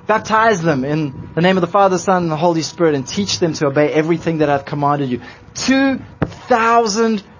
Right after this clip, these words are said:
years that Jesus has given us that command.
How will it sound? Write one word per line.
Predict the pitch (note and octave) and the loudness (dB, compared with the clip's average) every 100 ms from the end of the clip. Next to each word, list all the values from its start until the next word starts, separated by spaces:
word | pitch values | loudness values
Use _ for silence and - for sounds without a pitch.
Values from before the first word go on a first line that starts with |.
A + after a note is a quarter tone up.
| - - | -20 -18
years | C3+ C3 E3 A#3+ A#3+ A3 E3+ G#2 - - - - - - - - - | -10 -2 2 6 6 6 4 0 -6 -8 -8 -10 -16 -20 -20 -8 -2
that | F3+ | 0
Jesus | F3 G3+ F#3+ F3+ | 0 0 0 -2
has | F3+ | 0
given | F3+ F3 F3 | 2 2 2
us | F3 | 2
that | E3+ E3 | 2 0
command. | E3+ D#3+ D3+ A2 | 0 0 0 -2